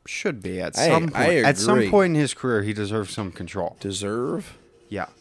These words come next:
Speaker 2: You're a player. You're an employee.
Speaker 1: Really? Is that what we're doing?
Speaker 2: What do you want me to do?
Speaker 1: That's why you work minimum wage.
Speaker 2: Yeah,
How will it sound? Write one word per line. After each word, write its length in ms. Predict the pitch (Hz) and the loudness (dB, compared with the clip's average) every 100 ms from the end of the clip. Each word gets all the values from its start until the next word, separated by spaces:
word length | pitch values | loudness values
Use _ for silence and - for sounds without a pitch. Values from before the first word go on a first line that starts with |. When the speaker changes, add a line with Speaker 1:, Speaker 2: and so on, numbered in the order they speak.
| - | -6
Speaker 2:
You're 140 | 117 | -4
a 40 | |
player. 400 | 95 - 123 113 | -4 -4 -4 -2
You're 200 | 92 92 | -2 -4
an 100 | 95 | -6
employee. 840 | 95 92 - 104 104 104 107 87 82 _ _ _ _ _ _ _ - _ _ _ _ - | -8 -10 -6 -4 -4 -6 -8 -10 -14 _ _ _ _ _ _ _ -20 _ _ _ _ -12
Speaker 1:
Really? 380 | 110 127 151 156 _ _ _ _ _ - | -8 -4 -4 -6 _ _ _ _ _ -10
Is 80 | 131 | -4
that 100 | 127 123 | -2 -2
what 80 | |
we're 140 | 135 139 | -4 -4
doing? 260 | 147 156 - - - - - - - - - - - | -4 -4 -6 -16 -14 -12 -12 -12 -14 -18 -20 -20 -10
Speaker 2:
What 160 | 104 110 | -6 -2
do 60 | |
you 100 | 113 | -2
want 180 | 110 131 | -2 -2
me 80 | 202 | -2
to 100 | 123 | -4
do? 240 | 92 82 - - - | -6 -12 -14 -20 -20
Speaker 1:
That's 220 | - - | -18 -10
why 100 | 127 | -6
you 140 | 104 90 | -4 -4
work 180 | 90 | -6
minimum 460 | 92 90 87 87 87 | -8 -10 -10 -10 -10
wage. 360 | 87 95 101 - | -12 -14 -16 -14
Speaker 2:
Yeah, 360 | 104 104 87 | -12 -10 -6